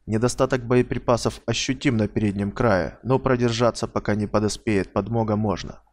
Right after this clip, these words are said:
К неизбежности утрат на войне Джон приучил себя давно.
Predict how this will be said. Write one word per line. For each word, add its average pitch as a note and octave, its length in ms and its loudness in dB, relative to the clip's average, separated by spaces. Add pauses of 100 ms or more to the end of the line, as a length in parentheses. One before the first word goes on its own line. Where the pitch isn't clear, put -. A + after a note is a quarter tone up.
(680)
К - 60 -10
неизбежности B2 720 0
утрат B2 340 2
на A2+ 100 0
войне A2+ 260 2
Джон G#2 280 -2
приучил G#2+ 440 -2
себя F2+ 260 -4
давно. G2 500 -4